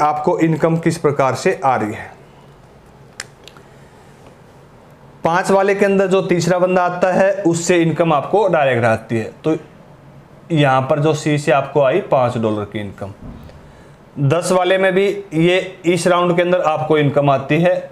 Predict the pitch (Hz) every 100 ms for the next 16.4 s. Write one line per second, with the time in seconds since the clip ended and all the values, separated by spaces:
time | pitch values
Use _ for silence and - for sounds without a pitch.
0 | 151 147 135 123 135 139 143 135 - 170
1 | 139 131 123 120 113 113 110 - 107 98
2 | 101 - - - - - - - - -
3 | - - - - - - - 170 165 208
4 | 202 202 202 202 202 202 196 202 - -
5 | 156 147 147 170 170 180 180 175 170 175
6 | 175 170 170 170 185 185 - 160 180 190
7 | 190 151 156 160 151 170 160 170 170 147
8 | 160 156 160 160 165 160 156 151 151 165
9 | 170 170 165 180 156 147 160 156 151 156
10 | 151 151 135 131 151 156 156 - 147 139
11 | 127 147 139 135 135 117 - 185 - 156
12 | 139 147 123 - - 110 - - - -
13 | - - - - - - - - 160 175
14 | 180 175 175 170 160 175 180 175 175 175
15 | 175 175 170 175 165 151 156 127 123 123
16 | 123 113 101 110